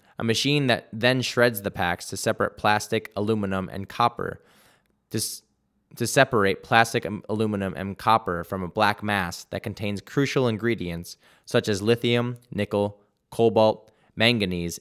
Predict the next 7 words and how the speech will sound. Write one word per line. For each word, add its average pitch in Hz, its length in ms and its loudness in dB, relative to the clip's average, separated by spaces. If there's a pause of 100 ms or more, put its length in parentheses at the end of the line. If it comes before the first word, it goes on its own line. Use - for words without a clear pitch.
and 101 200 -2
graphite. 87 520 -6 (960)
The 104 80 -2
factory, 98 640 4 (180)
owned 117 180 0
by 95 120 0
Hydrovolt, 95 840 -2